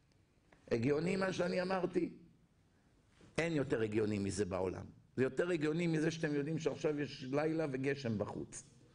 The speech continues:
רק מה הבעיה? להודות שעכשיו לילה ויש גשם, אין יצר הרע. מה, מה אכפת לי להודות?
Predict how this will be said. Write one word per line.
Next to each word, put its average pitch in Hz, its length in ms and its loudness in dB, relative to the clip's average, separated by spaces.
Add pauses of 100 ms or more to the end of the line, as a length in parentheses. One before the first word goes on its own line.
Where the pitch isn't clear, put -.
(760)
רק 117 240 -2
מה 151 200 2
הבעיה? 95 500 0 (880)
להודות 127 500 2
שעכשיו 165 440 0
לילה 165 460 2
ויש 156 260 2
גשם, 151 720 0 (920)
אין 185 200 0
יצר 180 340 0
הרע. 175 240 -2 (800)
מה, 120 220 0
מה 123 140 0
אכפת 135 340 -2
לי 127 120 2
להודות? 117 500 0